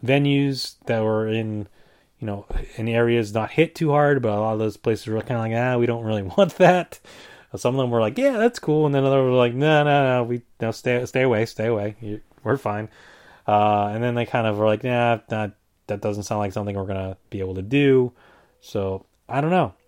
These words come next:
Uh, football, on the other hand, seems like they're moving forward. Now, granted, the season doesn't, wouldn't start till September. The schedule is supposed to drop later today, tonight, um, as I'm recording this on the, on Thursday.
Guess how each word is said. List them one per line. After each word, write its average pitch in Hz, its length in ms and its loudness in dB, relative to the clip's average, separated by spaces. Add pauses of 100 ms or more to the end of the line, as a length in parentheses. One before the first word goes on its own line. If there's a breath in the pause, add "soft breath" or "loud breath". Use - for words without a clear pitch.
Uh, 120 240 2
football, 233 420 4
on 233 60 4
the 226 60 0
other 226 140 0
hand, 220 240 -2
seems 190 360 -4
like 170 140 -2
they're 180 100 0
moving 180 300 2
forward. 185 400 -2
Now, 131 140 -6
granted, 131 440 -6
the 107 300 -6
season 120 340 -14
doesn't, 113 320 -12 (360)
wouldn't 113 220 -6
start 120 220 0
till 110 220 -2 (220 loud breath)
September. 214 500 8 (420 loud breath)
The 117 180 -2
schedule 131 420 4
is 131 80 4
supposed - 260 0
to 127 60 -8
drop 120 400 0 (240)
later 127 320 6
today, 165 560 6
tonight, 139 520 0 (100)
um, 110 440 0 (180)
as 120 160 6
I'm 127 100 4
recording 123 300 0
this 120 140 -2
on 117 140 -2
the, 107 160 -2 (100)
on 110 120 -2
Thursday. 156 400 4